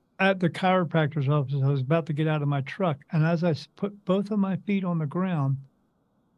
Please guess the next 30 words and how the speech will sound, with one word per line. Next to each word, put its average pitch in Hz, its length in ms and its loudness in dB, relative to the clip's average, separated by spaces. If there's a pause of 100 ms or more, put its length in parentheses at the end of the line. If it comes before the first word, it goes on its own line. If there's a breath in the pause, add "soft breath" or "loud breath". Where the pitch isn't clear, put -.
(360)
I 165 160 2
had 175 140 4
to 147 60 0
stop 202 380 -2
for 151 120 -2
a 147 40 2
moment 139 340 2
because 135 240 -4 (100)
I 156 120 -2
was, 151 220 2
I 160 120 -2
could 139 180 -6
feel, 180 320 2 (400 soft breath)
I 170 80 0
could 156 200 -4
feel 190 220 0
the 156 100 0
vibration 156 720 0
of 135 180 -2
the 147 200 -6
earth 165 340 -2
coming 151 340 2
up 143 160 -4
into 156 160 2
my 147 140 0
legs. 156 240 0
And 139 80 0
I 139 60 0
was 131 120 -4
like, 139 140 -2